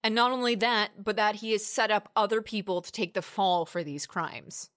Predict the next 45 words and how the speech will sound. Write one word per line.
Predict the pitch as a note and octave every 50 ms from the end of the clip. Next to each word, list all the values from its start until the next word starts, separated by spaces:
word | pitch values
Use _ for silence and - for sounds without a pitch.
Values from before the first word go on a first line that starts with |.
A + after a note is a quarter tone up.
| _ _ -
Apparently | G#3 - - D4 E4 F4 D#4 D4 C4+
that's | B3+ B3+ B3+
part, | - - B3+ B3+ - -
'cause | - A3+ -
serial | - - D4+ D#4+ F4 F4 E4+ E4+
killers, | - - A#3+ A3+ G#3+ G3+ G3 -
part | - - A#3 A3+ A#3+
of | A3
what | A#3 G#3
makes | G3+ G#3 G3+ F#3+ - - - -
a | G3
serial | - - A3 G#3 G#3 G#3 G3
killer | F3 - G3 F3 F3+
a | E3+
serial | E3 - G#3 F3+ F3+ E3+ D#3+
killer | - - D#3+ D#3+ D3+
is | D#3+ D#3+ -
not | F3+ F#3 F#3
only | - F#3+ F#3 F3+ F3 E3+
that | F3 F3 E3+ -
they | E3+ E3+ E3+ D#3+
kill | - - E3+ E3+ E3
multiple | E3+ F3 F3 E3+ E3 - - D3 -
people, | - - G#3+ G3 F#3 E3 D3 A#2+ -
but | F3 F3
it's | F3+ F3+ E3+ -
that | F#3 F3+ -
they | F3+ F3
do | F3 E3+ G3 G3+
it | G3 G3
in | - F3+
a |
similar | E3+ - - - F3+ F3+ F3+ E3+ F3 E3+
way, | D#3+ E3 F3+ E3 D3 E3 G3 A#3+ C#4+ C#4+ _ _ _ -
and | G3+ F#3
they | F3+
have | G3+ G3 F3+ F3+
a | F3
sort | - G#3 G3 F#3
of | F3+ E3+ F3+
ritualistic, | G3+ F#3+ - - G#3 G3 F3+ F3+ F#3 - - - F#3 E3+ - - - - _ _ _ _ _ _ _ _ _
like, | - F#3 F3+ E3 D#3 D#3+ - - - _ _ _ _ _ _ _ - G3
motive | G3 G3 G3+ G3+ G#3 G3 F#3 F3+ F3+ E3+
about | - E3 E3+ F3 E3 D#3+ D3+
it. | C#3+ B2 -